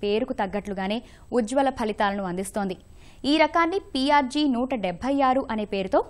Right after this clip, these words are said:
మహబూబ్నగర్ జిల్లా పాలెం ప్రాంతీయ వ్యవసాయ పరిశోధనా స్థానం వారు రూపొందించారు. రైతులు పొలాల్లో పరిశీలించగా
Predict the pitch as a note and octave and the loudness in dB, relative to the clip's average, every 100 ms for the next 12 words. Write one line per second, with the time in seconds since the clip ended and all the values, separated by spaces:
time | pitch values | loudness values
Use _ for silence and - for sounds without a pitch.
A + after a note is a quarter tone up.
0 | - - G3+ A3 A#3+ A3 G#3+ G#3+ F#3+ F#3+ | -8 -10 -4 -2 -2 -2 -2 -2 -4 0
1 | G#3 F3+ - - - A3 A3+ C#4 C#4 B3 | 0 0 -6 -8 2 4 4 2 0 2
2 | A3+ C4 D4+ C4 G3+ G3+ C4+ C4 C4 G#3 | 0 0 0 -2 -2 -4 -2 -2 0 -2
3 | A3+ G#3 G#3 G3+ - G3 F#3 F3 B3 B3+ | -2 -4 -4 -8 -6 -6 -4 -2 -2 -2
4 | - F3 E3+ - G3 - - - - - | -4 -8 -8 -6 -6 -6 -18 -20 -20 -20
5 | - A#3 A3 A3 A#3+ A3+ G3 G3 G3+ G#3 | -6 2 2 2 -2 0 0 0 -2 -2
6 | F#3 - F#3+ F3+ G3 G#3+ G3 | -4 -4 -6 -6 -2 0 0